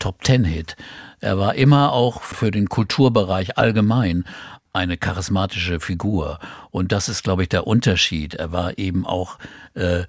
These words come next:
für das breite Publikum eher ein Künstler, der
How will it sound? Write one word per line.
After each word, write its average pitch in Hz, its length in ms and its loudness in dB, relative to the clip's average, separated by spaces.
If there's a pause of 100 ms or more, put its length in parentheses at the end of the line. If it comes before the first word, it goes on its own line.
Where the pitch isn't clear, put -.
(160)
für - 260 -2
das 95 140 -2
breite 92 420 -2
Publikum 101 840 -2 (340)
eher 101 440 2
ein 95 300 -2
Künstler, 107 540 0
der 92 460 -2